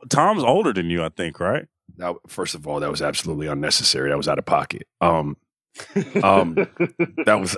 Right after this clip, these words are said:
Speaker 2: completely unnecessary. But it could have something to do with that. I just, it, he's l-, he's one year younger than me. Um, but I always thought him and the Patriots kinda went hand in hand in my hatred, and they don't. Like, they're,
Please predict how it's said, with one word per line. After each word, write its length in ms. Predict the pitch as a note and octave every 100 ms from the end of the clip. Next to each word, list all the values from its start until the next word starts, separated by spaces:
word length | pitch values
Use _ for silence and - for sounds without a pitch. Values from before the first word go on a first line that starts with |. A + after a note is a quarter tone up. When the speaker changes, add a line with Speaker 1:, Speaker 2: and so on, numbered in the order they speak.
| -
Speaker 2:
completely 500 | - G2 G#2 G2+ F#2+
unnecessary. 580 | F#2 F2+ F2 F2 F2 D#2+ - - -
But 140 | C#3+
it 120 | D#3+
could 200 | - A#3+
have 180 | D#3 C3
something 300 | A#2 F#2+ F#2
to 60 | F#2
do 120 | E2+
with 180 | D#2+ D#2+
that. 200 | D#2+ D2+
I 80 | F#2+
just, 480 | G2+ A#2 A#2 - _
it, 300 | - G2 F#2
he's 280 | G2 A2 G2 -
l-, 220 | G2 G2+ -
he's 520 | G#2+ G#2+ G2+ E2+ F2+
one 200 | F#2+ G2+
year 120 | G#2+ G#2+
younger 280 | F#2+ F2+
than 200 | E2+ D#2
me. 260 | D#2 D#2 F#2+ -
Um, 520 | F2 E2 D#2 D2+ D2 _ _ _ _ _ _ -
but 140 | G#2+
I 100 | G#2+
always 320 | A2 C#3 C3
thought 280 | - A2+ F#2+
him 260 | F#2+ G2+ G2
and 100 | F2+
the 60 |
Patriots 500 | E2+ G2 F#2+ G2 F2
kinda 220 | - F2+ F2
went 180 | E2+
hand 260 | - F2 E2+
in 100 | D#2+
hand 360 | D2 E2 F#2 F2+
in 160 | E2
my 140 | D#2+ D2+
hatred, 380 | F2 - C#3 - _ -
and 300 | F#2+ F#2+ G2
they 100 | G#2+
don't. 340 | G#2 C3+ - -
Like, 200 | F2 -
they're, 320 | F#2 F2+